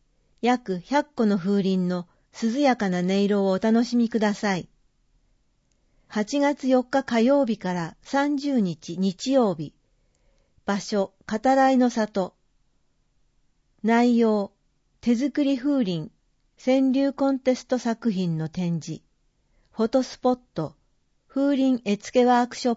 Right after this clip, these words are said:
プ。風鈴絵付けワークショップ。日時、八月十五日土曜日、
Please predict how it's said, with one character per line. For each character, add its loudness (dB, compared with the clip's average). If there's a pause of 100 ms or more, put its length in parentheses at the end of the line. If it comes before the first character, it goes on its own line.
(140)
プ。 -12 (800)
風 0
鈴 0
絵 0
付 -4
け 6
ワ 4
ー 0
ク -12
シ -4
ョ 2
ッ 0
プ。 -10 (1040)
日 0
時、 -8 (640)
八 -2
月 0
十 0
五 2
日 -4
土 0
曜 2
日、 -10